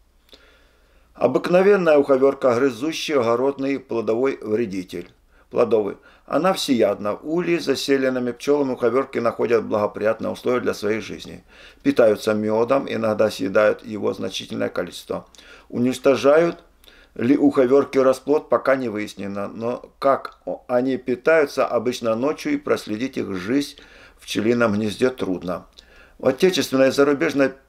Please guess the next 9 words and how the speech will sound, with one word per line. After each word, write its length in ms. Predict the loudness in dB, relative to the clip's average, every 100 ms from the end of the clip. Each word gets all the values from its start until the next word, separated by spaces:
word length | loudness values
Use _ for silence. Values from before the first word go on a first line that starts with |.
| _ _
печати 480 | -6 2 2 2 -4
отмечается, 680 | -4 -6 -2 2 2 0
что 200 | -6 -8
уховерки 520 | -2 0 2 0 -2
питаются 520 | -8 -6 0 0 -2 -8
пчелами 580 | -4 -2 0 -2 -4 -12 -20 -20 _
и 120 | -6 -2
небольшими 720 | 0 0 -2 -2 -2 -2 -4
насекомыми 760 | -6 -6 -6 -4 -4 -4 -10